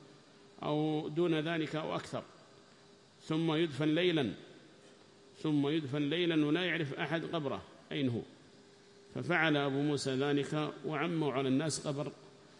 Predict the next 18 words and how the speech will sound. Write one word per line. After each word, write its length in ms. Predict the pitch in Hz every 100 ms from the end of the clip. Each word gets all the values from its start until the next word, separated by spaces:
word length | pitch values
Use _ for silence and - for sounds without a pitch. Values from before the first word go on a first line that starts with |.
| - - - - -
ذلك 340 | 160 156 143
الرجل 280 | 151 139 131
الصالح 600 | 131 - 127 117 - -
وذلك 360 | - 147 147 143
النبي 280 | 139 135 135
الكريم. 440 | 120 143 131 80 - - - - - - - - - -
وأما 280 | - 143 135
الآن 540 | 135 151 160 151 120 101 -
لا 180 | 131 175
يعمون 520 | 208 190 202 185 160
تم-، 260 | 165 175 185 -
أبدا، 420 | 180 202 151 101 -
بل 340 | 131 156 156
يظهرونه 640 | 151 139 151 156 180 156
ويفعلون 520 | 139 135 135 147 160 151
له 120 | 147
المشاهد 680 | 143 131 175 175 160 151 127
والبنيان 760 | 131 131 135 151 185 165 110